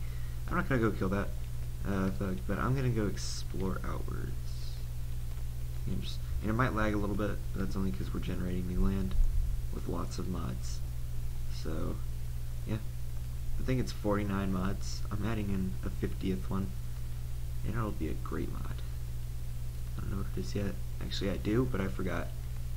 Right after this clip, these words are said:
I can't say what it is, but, okay. Kill this squid, 'cause he has something I want.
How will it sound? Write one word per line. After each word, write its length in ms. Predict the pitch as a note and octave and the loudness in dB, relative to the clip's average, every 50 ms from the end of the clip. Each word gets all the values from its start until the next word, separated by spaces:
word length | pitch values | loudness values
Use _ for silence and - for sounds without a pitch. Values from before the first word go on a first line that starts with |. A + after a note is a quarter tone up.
| - - - - - - - - - - - - - F2+ F2+ | -2 -2 -2 -2 -2 -2 -4 -4 -4 -4 -4 -4 -4 -2 -2
I 40 | F2+ | -2
can't 360 | - - - G#2+ F#2+ - - - | -2 -2 0 0 0 -2 -2 -2
say 420 | - - - F#2 F#2+ F#2+ G2 F#2+ - - - - - - - - - - - - - - - - - - | -2 -2 -2 0 0 0 0 -2 -2 -2 -2 -2 0 0 -2 -2 -2 -2 -4 -2 -2 -4 -2 -2 -2 -2
what 140 | - - | -2 -2
it 100 | - - | 0 -2
is, 360 | G#2 G2+ G2+ - - - - - - - | -2 -2 -2 -2 -2 -2 -2 -2 -2 -4
but, 140 | - - - - - - - - - - - - - - - - - - - - - - - - - - - - - - - - - - - | -4 -4 -2 -2 -2 -2 -2 -2 -2 -2 -2 -2 -2 -2 -2 -2 -2 -2 -2 -2 -2 -2 -2 -2 -2 -2 -2 -2 -2 -2 -2 -2 -2 -2 -2
okay. 140 | - - - - - - - - - - - - - - - - - - B2 | -2 -2 -2 -2 -2 -4 -4 -4 -4 -2 -2 -2 -2 -2 -2 -2 -2 -2 -2
Kill 180 | C3 D3+ D#3+ D3 A#2+ - G2 | -2 -2 -2 -2 0 0 0
this 420 | G2+ - - - - - - - - - - - - - - - - - - - - - - - - - - - - - - - - - - - - - - | 0 0 0 0 0 0 0 -2 -2 -2 -2 -4 -4 -4 -4 -4 -4 -4 -4 -4 -2 -2 -2 -2 -2 -2 -2 -2 -2 -2 -2 -2 -2 -2 -2 -2 -2 -2 -2
squid, 560 | - - - - - - - G2+ F#2 - - - - | -2 -2 -2 -2 0 0 0 0 2 0 0 0 0
'cause 200 | - - - - | 0 0 -2 -2
he 160 | - - - | -2 -2 -2
has 180 | - - - - | -2 -2 -2 -2
something 380 | - - - - - - - - | -2 -2 -2 -2 -2 -2 -2 -2
I 120 | - - - - | -2 -2 -2 -2
want. 200 | - F#2 - - | -2 -2 -2 -2